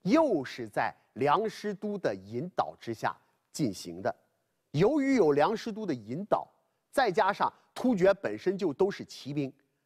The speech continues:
机动能力很强，一下子就打到了长安以北的渭水北岸，距离长安只有咫尺之遥了。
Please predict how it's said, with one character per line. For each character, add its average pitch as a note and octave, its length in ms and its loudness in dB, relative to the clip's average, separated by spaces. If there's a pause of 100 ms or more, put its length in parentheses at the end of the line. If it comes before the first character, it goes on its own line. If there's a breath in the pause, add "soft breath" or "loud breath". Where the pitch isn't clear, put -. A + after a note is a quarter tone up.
(120)
机 D4 200 -2
动 A#3 160 0
能 A3 160 0
力 A3+ 120 -2
很 F2+ 300 -8
强， F#2+ 340 -6 (560)
一 B3+ 320 2
下 G3 360 4
子 C3+ 180 -16
就 C#3+ 160 -4
打 - 340 -8
到 D#3+ 220 4
了 F#2+ 180 -4 (340)
长 G#3+ 300 0
安 B3 160 4 (160)
以 A3 80 -6
北 G2 280 -4
的 G#2+ 200 -4 (340)
渭 A#3 220 4
水 D#3+ 260 -4
北 - 340 -2
岸， C#3 220 0 (500)
距 D#4+ 200 4
离 B3 160 0
长 G#3+ 280 -4
安 A#3+ 140 0
只 G#3+ 160 -8
有 C3+ 200 0
咫 C4+ 340 0
尺 - 260 -14
之 A#2 220 -8
遥 E2+ 220 -4
了。 G2 120 -2